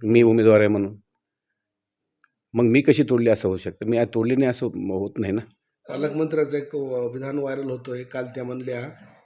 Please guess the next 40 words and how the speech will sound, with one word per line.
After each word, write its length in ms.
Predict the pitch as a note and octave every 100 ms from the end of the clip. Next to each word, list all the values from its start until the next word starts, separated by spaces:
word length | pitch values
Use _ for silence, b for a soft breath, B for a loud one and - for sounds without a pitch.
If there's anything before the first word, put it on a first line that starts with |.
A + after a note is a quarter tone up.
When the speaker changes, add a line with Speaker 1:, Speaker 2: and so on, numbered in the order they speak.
| _
Speaker 2:
की 100 | B2
परवा 240 | A2+ B2+
दिवशी 300 | C3 C3 G#2+
की 100 | C3
कोणी 580 | B2+ D3+ C#3+ C#3+ C#3 C3
भिवू 340 | A#2 A#2 C3 C#3+
नये, 300 | C3+ B2+ C3+
कोणी, 280 | D3+ C#3+ C3+ C3+ -
म्हणजे 240 | B2+ C3 B2+
तुमचं 200 | C#3 B2+
नाव 240 | C3+ D3
न 40 | C3
घेता 200 | C3 D3
त्यांनी, 500 | D3 C3+ D3 F3 b b b b b A#2+
अ, 140 | B2 B2
तुमचं 280 | D#3+ D#3 D3+
नाव 160 | D#3 D#3+
न 140 | D#3+
घेता 200 | D#3 D#3+
अप्रत्यक्ष 460 | D3+ D#3+ - D#3 E3
तुम्हाला 260 | D#3 D3
सांगितलंय 500 | C3+ D3 C#3+ C3 D3
की 320 | D3 E3+ F3 -
तुम्ही 220 | D#3 D#3
लोकांना 320 | D3 D3 D3
भिवू 260 | B2+ C3+ D3
घालतायत. 400 | C3+ C#3 C3 D#3+ - b b b
कोणी 340 | - D#3+ E3 E3
कार्यकर्त्यांनी, 680 | D#3 C#3+ D#3 C#3+ E3 D3+ D#3
नागरिकांनी 520 | D3 C#3+ D3 D3 D3
भी-, 280 | C3+ C3+ B2
भिवून 220 | A#2 D3+ C#3
जाऊ 200 | C#3+ D3
नये. 240 | C#3+ D3 F#3 C#3
बोर्डीकरांची 560 | D3 D3+ D3+ D3 D3 -
कन्या 320 | D3+ D3 D#3+ E3 b b -
सर्वात 340 | D#3 D#3 D3+
मोठी 220 | D3 C#3+
डॉन 300 | C#3+ C#3+ B2+
आहे 160 | A2